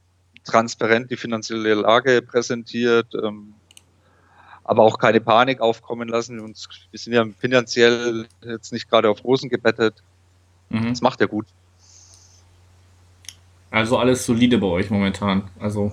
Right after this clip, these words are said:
Speaker 2: auch wenn man die, die sportliche Leistung noch ein bisschen ausbauen kann dann jetzt.
Speaker 1: Ja, finanziell ist es natürlich nicht solide, aber zumindest auf den,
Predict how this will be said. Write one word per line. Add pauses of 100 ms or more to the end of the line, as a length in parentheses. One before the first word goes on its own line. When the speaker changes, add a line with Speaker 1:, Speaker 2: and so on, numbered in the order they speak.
(120)
Speaker 2:
auch
wenn
man
die, (640)
die
sportliche
Leistung
noch
ein
bisschen
ausbauen
kann
dann
jetzt. (600)
Speaker 1:
Ja,
finanziell
ist
es
natürlich
nicht
solide,
aber
zumindest
auf
den,